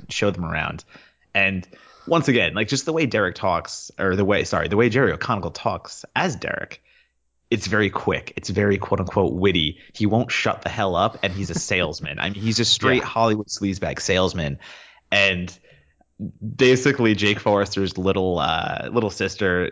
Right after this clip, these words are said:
Speaker 1: quips at him, saying, like, "You talk funny," and he just doesn't even skip a beat. He looks back, "Yeah, well, you're short," and it's just like,
Speaker 2: <laughs>
Speaker 1: it's such a stupid comeback,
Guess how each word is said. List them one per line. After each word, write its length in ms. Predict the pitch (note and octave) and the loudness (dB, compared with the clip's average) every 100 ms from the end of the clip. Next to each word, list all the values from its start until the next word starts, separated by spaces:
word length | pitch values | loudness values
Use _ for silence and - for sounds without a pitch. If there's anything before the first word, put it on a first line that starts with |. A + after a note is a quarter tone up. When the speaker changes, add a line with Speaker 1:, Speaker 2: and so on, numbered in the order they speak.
| - | -4
Speaker 1:
quips 300 | - G#2+ - | -2 -2 0
at 160 | F2 | 0
him, 100 | E2 | 0
saying, 220 | E2+ F#2+ F2+ | -2 0 0
like, 160 | F2 - - | -2 -6 -4
"You 100 | E3 | -4
talk 320 | - A#2 G#2 | 0 0 0
funny," 320 | - E2+ D#2 - - | -2 -2 -2 -8 -2
and 100 | C#3+ | 2
he 60 | G3 | 2
just 360 | G#3+ F#3 B2+ | 2 -2 0
doesn't 200 | B2 C3+ | 0 0
even 140 | E3 C3 | 0 -2
skip 220 | - C3+ | -4 -4
a 40 | |
beat. 120 | A#2+ | -4
He 60 | A#2 | -2
looks 200 | A2 - | -2 0
back, 180 | G#2+ - - F2 | -2 -2 -12 -2
"Yeah, 160 | E3+ | 2
well, 80 | E3+ | 4
you're 120 | B2 | 4
short," 400 | C#3+ - F#2+ E2 - | 2 2 2 0 2
and 120 | D3 | 2
it's 120 | D3+ | 2
just 140 | G#3+ | 0
like, 200 | G3 F#3 | 0 2
Speaker 2:
<laughs> 260 | A3 - - | 0 0 0
Speaker 1:
it's 160 | G#3 F#3 | 0 0
such 180 | - | -2
a 80 | F#4+ | -2
stupid 680 | - - - - C3+ D3+ C#3 | -2 -6 0 0 2 0 0
comeback, 640 | - A#2+ A#2+ D#3 A#3+ - | 0 -2 0 -2 -4 -10